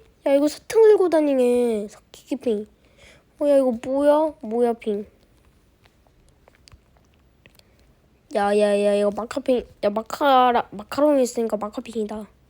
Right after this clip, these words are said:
승희. 자, 이거는, 이건 뭘까요, 이거? 삐뽀핑 아니야?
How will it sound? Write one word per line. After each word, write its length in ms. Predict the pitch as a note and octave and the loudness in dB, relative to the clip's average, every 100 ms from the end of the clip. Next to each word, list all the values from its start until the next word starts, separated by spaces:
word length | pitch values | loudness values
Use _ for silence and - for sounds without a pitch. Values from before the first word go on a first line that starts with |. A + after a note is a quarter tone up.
| _ | _
승희. 480 | - C#4 C4 A3 G#3 _ _ _ _ _ _ _ _ _ _ _ _ _ _ _ _ _ | -4 0 2 0 -4 _ _ _ _ _ _ _ _ _ _ _ _ _ _ _ _ _
자, 180 | - A3+ | -2 2
이거는, 800 | B3 D4 D4+ C#4+ C#4 C#4+ C4+ C4+ - _ _ _ _ _ _ _ _ _ _ _ | 4 6 6 6 8 6 4 0 -6 _ _ _ _ _ _ _ _ _ _ _
이건 180 | B3 B3+ | 2 2
뭘까요, 640 | G#3+ B3 C#4 D4+ C4+ A3 A#3 | 2 0 2 6 8 8 4
이거? 500 | C#4 A3+ G#3 B3 E4 _ _ | 0 0 0 0 -4 _ _
삐뽀핑 600 | C#4 E4 - G#4 - F4 | -10 -8 -8 -8 -4 0
아니야? 420 | B3 G3+ G3+ B3+ | 0 0 -4 -6